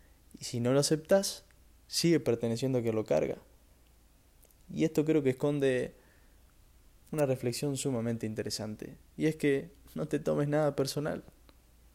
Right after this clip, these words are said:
Ni lo bueno, ni lo malo,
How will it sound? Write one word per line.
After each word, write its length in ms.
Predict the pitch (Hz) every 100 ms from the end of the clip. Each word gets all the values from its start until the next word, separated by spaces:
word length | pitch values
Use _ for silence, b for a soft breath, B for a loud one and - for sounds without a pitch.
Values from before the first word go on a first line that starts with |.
| - - _ - - - _ _ _ _ _ _ b b b b b _ b b b _ _ -
Ni 100 | 120
lo 140 | 117
bueno, 400 | 117 127 143 165 -
ni 100 | 143
lo 140 | 117
malo, 320 | 110 156 147